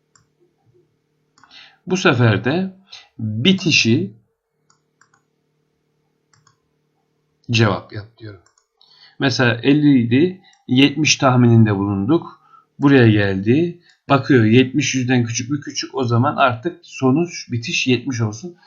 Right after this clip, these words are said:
Artık bize diyecek ki bir ile yetmiş arasında.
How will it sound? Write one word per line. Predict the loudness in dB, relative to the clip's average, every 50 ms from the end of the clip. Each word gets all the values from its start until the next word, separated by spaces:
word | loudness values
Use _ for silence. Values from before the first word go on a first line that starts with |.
| _ _ _ _
Artık | -2 -2 -2 -4 -10 -20 _ _
bize | -8 -6 -4 -4
diyecek | -4 -4 -4 -4 -4 -4 -4 -4
ki | -10 -14 -14 -14 -16 -20 -20 -20 _ _
bir | 0 0 2
ile | 4 4
yetmiş | 2 2 2 0 -4 -4 -4 -4
arasında. | -6 -8 -10 -12 -14 -14 -16 -16 -16 -18